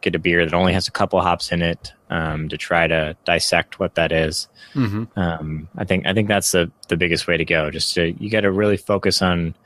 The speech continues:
Speaker 1: on what you're, you're tasting, so that when you're, you know, doing it later, you, it just kinda comes easy that you can kinda pick it out.
Speaker 2: Yeah, yeah. And as we mentioned before, just drink lots of beer. Lots of single hop beers. <laughs> That's your homework.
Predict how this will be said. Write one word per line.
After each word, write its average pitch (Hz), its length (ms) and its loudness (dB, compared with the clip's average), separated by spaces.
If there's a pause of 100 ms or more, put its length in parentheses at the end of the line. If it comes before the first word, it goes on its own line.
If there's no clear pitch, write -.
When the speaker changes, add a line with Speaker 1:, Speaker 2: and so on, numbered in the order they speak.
(520)
Speaker 1:
on 87 160 0
what 90 200 0
you're, 82 380 2
you're 85 140 2
tasting, 92 480 2
so 85 160 0
that 82 140 2
when 82 140 0
you're, 80 460 -4 (380)
you 98 100 -4
know, 78 140 -2
doing 85 180 0
it 69 80 -2
later, 87 340 2
you, 80 200 -2 (500)
it 90 200 -8
just 90 180 -2
kinda 85 180 0
comes 85 260 -2
easy 80 260 0
that 78 120 -2
you 76 100 -4
can 76 300 -6 (480)
kinda 85 160 -6
pick - 220 -4
it 73 60 2
out. - 320 -2 (480)
Speaker 2:
Yeah, 131 320 0 (340)
yeah. 120 280 -4
And 117 140 -2
as 127 240 4
we 127 100 2
mentioned 131 320 2
before, 143 420 2
just 123 280 -4
drink 113 360 -4
lots 101 300 -2
of 143 140 -2
beer. 160 420 -2 (560)
Lots 113 200 0
of 135 100 0
single 151 300 0
hop 156 240 2
beers. 139 400 2
<laughs> - 340 -4
That's 185 520 2
your 151 120 2
homework. 143 380 2